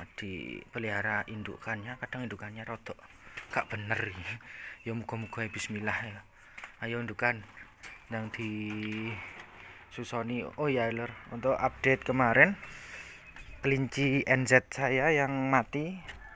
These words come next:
babon, itu anak-anaknya semuanya mati.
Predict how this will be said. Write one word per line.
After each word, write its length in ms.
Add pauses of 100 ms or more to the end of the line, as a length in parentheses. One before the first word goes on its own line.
babon, 480 (960)
itu 720
anak-anaknya 640
semuanya 480
mati. 340